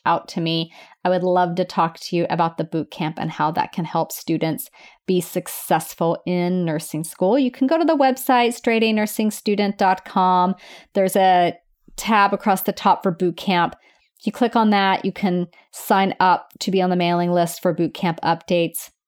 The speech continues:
And then when we get it live, it'll be on that same page. So you can bookmark that as well. And then the other announcement that I have is that the planners, those of you that use the nursing student planner that we create, are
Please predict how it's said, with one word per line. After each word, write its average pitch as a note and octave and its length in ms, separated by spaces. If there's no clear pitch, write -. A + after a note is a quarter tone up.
And G3 160
then F#3+ 100
when F3+ 140
we F3+ 80
get E3+ 200
it E3+ 140
live, E3 320
it'll E3 100
be E3 200
on E3 260
that F#3+ 220
same D#3 320
page. - 340
So - 140
you D3+ 120
can D#3 200
bookmark D#3 480
that D3+ 260
as D3+ 300
well. E3 640
And F#3+ 120
then F3+ 120
the F#3 100
other C#4 280
announcement A3+ 600
that F3+ 140
I E3 140
have E3 560
is F#3+ 260
that F#3 340
the G3+ 100
planners, G3+ 720
those F#3 200
of F3+ 120
you F3 180
that E3+ 300
use G3 420
the F3+ 260
nursing G3 400
student F#3 360
planner F3 420
that E3+ 200
we E3+ 160
create, D#3+ 640
are E3 380